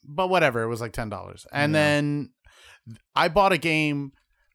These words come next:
Speaker 1: on the recommendation of friend of the show and probably one of the people that should have voted for me that voted for you.
Speaker 2: Nuh-
Speaker 1: Cody, he recommended this game on his podcast. That's also something I've been listening,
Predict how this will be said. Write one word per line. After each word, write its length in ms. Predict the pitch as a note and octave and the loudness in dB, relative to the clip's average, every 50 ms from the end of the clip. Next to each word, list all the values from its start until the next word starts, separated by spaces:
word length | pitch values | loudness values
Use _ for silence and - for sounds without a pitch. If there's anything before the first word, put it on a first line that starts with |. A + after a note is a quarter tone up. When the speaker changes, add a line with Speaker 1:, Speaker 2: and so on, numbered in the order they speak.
| _ _ | _ _
Speaker 1:
on 220 | D#3 D#3 D#3+ D#3+ D#3 | 2 4 4 4 2
the 100 | D#3 D3+ | 2 0
recommendation 1160 | C3+ C3 E3 F#3+ G3+ G3+ B3+ A3+ A3 A3 G#3+ G3 G3 F#3+ F#3+ F3+ - - F#3+ E3+ D#3+ D#3+ D#3+ | 2 2 2 2 2 2 0 0 0 0 0 0 2 2 2 2 0 -2 -4 -4 -4 -6 -6
of 360 | - - C3+ C3 C3 B2+ A2+ - | -6 -2 -2 0 0 -2 -4 -8
friend 460 | - - - D3+ D3+ D#3+ F3+ F#3 F3+ | -12 -6 -2 0 0 0 0 0 -2
of 120 | F#3 F3+ | -2 0
the 120 | F3 F#3 E3 | -2 -2 -2
show 720 | - - - D#3 C3+ B2 A#2 A2+ A2 A2 A2+ A#2 C3+ - | -2 -2 0 2 2 2 2 0 -2 -2 -4 -6 -10 -10
and 180 | - B2 A#2 A2+ | -8 -6 -6 -2
probably 300 | - C#3 C#3 C#3 C#3 C#3 | 0 0 0 0 0 -2
one 200 | C3 B2 C3 C#3 | -2 -2 -2 -2
of 60 | D3 C#3 | -2 -2
the 80 | C3+ | -4
people 260 | A#2+ C#3 C3+ B2 C3+ | -4 -6 -6 -6 -6
that 100 | B2 A#2 - | -6 -6 -6
should 280 | - - - F3+ F#3+ | -6 -2 0 0 2
have 100 | F#3 F3 | 2 2
voted 320 | C#3 C3+ C3 B2+ A#2+ A#2+ - | 2 2 2 2 0 -2 -6
for 120 | - A#2 A2+ | -8 -8 -8
me 240 | A2 A2+ A2+ A2+ | -6 -6 -6 -6
that 160 | A2 A2+ G#2+ F#2+ | -6 -8 -6 -4
voted 260 | G#2+ C3 C#3 C#3+ C3+ | -2 -2 -2 -2 -4
for 120 | - - C3+ | -6 -8 -6
you. 280 | A#2 A2 G#2+ G2+ F#2+ F#2+ | -6 -6 -6 -6 -2 0
Speaker 2:
Nuh- 180 | F3+ A3 C4 - - _ _ _ - - - - - - - _ _ _ _ | 2 2 2 2 -2 _ _ _ -20 -20 -20 -20 -20 -20 -20 _ _ _ _
Speaker 1:
Cody, 540 | - - D#3 D3+ D3+ D3+ C#3 C#3 C3 B2+ B2 | -2 2 4 4 4 4 2 0 -2 -4 -4
he 120 | A#2+ C#3 | -4 -4
recommended 560 | C#3 B2+ D3 D3 - E3+ D3+ C#3+ C#3 C#3 C#3 B2+ | -2 -2 -2 -2 -2 -2 -4 -4 -4 -4 -6 -6
this 180 | C3 B2+ - | -8 -8 -6
game 200 | - C#3 C3 C3 | -6 -4 -4 -4
on 120 | B2+ B2 A#2 | -4 -4 -2
his 240 | A2+ F3 G3+ G3 | 0 0 0 0
podcast. 1000 | - - C#3 C3 B2 A#2 - - B2 A2 G#2+ G#2+ A#2 - - - - - - - - - | -2 -2 0 0 0 -2 -4 -4 -4 -4 -4 -6 -8 -8 -10 -14 -14 -14 -16 -18 -14 -8
That's 240 | A#2+ A#2+ A2 - - - | -8 -8 -8 -8 -10 -8
also 380 | - B2+ C3 C3+ - - D3 C3 | -4 -2 -2 -2 -4 -4 -8 -8
something 360 | A2+ - C#3 B2+ A#2 B2+ A2+ | -8 -8 -8 -8 -8 -6 -8
I've 80 | A2+ G#2+ | -6 -6
been 160 | A#2 A2 A2 | -6 -6 -6
listening, 500 | A2 A2 - - A2+ A2 G#2+ G#2 G#2+ G#2+ | -8 -10 -10 -12 -12 -12 -12 -12 -12 -16